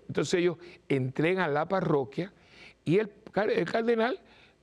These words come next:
dice, "Yo quiero esa parroquia para ti". Yo no sabía dónde estaba. Cuando yo veo, y, bueno, no voy a entrar en detalles, pero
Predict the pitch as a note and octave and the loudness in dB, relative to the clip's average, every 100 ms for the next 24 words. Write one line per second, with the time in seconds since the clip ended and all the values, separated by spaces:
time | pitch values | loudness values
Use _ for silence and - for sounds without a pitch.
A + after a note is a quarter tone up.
0 | - G3 D3+ C3+ C#3+ D#3 - - D#3+ E3 | -14 -4 -2 0 0 0 -2 -2 -2 0
1 | D#3 - B2 C3 D3 C#3 C3 B2+ C3+ C#3+ | -2 -4 -2 -2 -4 -4 -6 -6 -12 -6
2 | D3+ F#3 E3 D#3+ D#3 D3+ C#3 - C#3 C3+ | -2 0 0 0 0 0 -4 -4 -4 -4
3 | - - - - - _ - C#3 C#3+ F#3+ | -10 -20 -20 -20 -20 _ -4 -2 0 2
4 | G3 G3 F#3+ - F#3+ F3+ - - - - | 2 2 0 -2 -6 -12 -16 -20 -4 -2
5 | - G#3 - G3 G3+ F3+ F3+ D#3+ E3+ F#3+ | -2 -10 -14 -14 -10 -8 -6 -2 0 0
6 | F3 E3+ E3 D#3+ D3 - C#3+ D3 - C3 | 0 0 0 0 -2 0 -2 -2 -2 -2
7 | B2 | -2